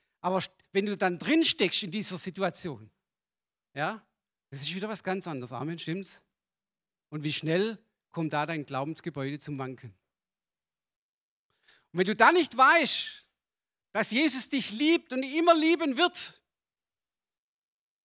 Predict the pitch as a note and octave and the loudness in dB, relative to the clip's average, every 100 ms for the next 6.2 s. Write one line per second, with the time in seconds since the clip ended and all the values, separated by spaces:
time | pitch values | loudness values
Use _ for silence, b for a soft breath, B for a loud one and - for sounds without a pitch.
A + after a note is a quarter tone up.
0 | _ _ - B3 C#4+ A#3 C4+ C#4+ A#3+ _ | _ _ 2 2 2 2 2 2 -4 _
1 | - D4 - - A3 D#4 F4+ C4 C4+ C#4 | 0 0 0 -4 0 0 0 -2 4 4
2 | B3+ - C#4+ D#4 D4+ G3+ - - - _ | 2 0 0 2 0 0 -2 -4 -8 _
3 | _ _ _ _ _ _ _ _ _ _ | _ _ _ _ _ _ _ _ _ _
4 | _ _ _ A3+ B3 C4+ B3+ D4 D4+ D4 | _ _ _ -2 -2 -2 -4 -4 -2 0
5 | D4 D4+ C#4+ C4 C#4+ B3 D#4 D#4 D4 C4 | -2 -2 -2 2 2 2 2 2 2 0
6 | E3 B2 | -2 -8